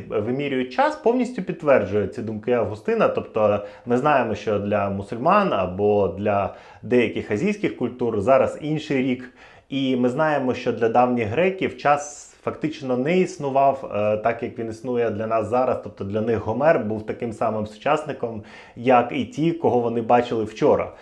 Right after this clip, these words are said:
Ми знаємо, що, е, в цивілізації Китаю, е, час сприймається як свого роду спіраль або як закруглений, тобто як такий, що постійно повертається.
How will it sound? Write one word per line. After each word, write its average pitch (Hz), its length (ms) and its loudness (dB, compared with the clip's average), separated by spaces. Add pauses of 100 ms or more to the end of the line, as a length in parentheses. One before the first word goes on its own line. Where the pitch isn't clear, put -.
(220)
Ми 123 100 0
знаємо, 180 340 6
що, 117 540 4
е, 104 160 2
в 95 100 -4
цивілізації 113 720 -2
Китаю, 127 760 2
е, 101 140 2
час 117 280 0
сприймається 104 920 0 (420)
як 110 360 0
свого 104 320 -2
роду 104 640 0
спіраль 117 520 2
або 95 400 -2
як 95 340 -2 (100)
закруглений, 101 680 0
тобто - 260 -8
як - 160 -6
такий, - 220 -8
що - 160 -10
постійно 107 400 -6
повертається. 95 800 -4